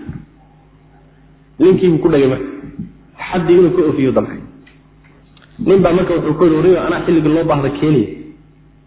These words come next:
Iska daa. Xilligii loo baahda anaa keenaya. Meeshii la rabo anaa keenaya."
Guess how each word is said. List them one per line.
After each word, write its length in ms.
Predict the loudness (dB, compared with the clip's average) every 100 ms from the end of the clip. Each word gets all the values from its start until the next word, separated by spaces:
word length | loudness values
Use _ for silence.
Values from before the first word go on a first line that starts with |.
| _ -20 -20 -6
Iska 160 | -4
daa. 180 | -2 -4 -10 -20 -8 -4 -4 -6 -20 _ _ 0
Xilligii 420 | 2 4 2 2
loo 120 | 0
baahda 280 | -2 -4 -4
anaa 140 | -4
keenaya. 260 | -2 -2 0
Meeshii 200 | 0 0
la 80 | 0
rabo 120 | -2
anaa 140 | -4 -6
keenaya." 340 | -6 -8 -8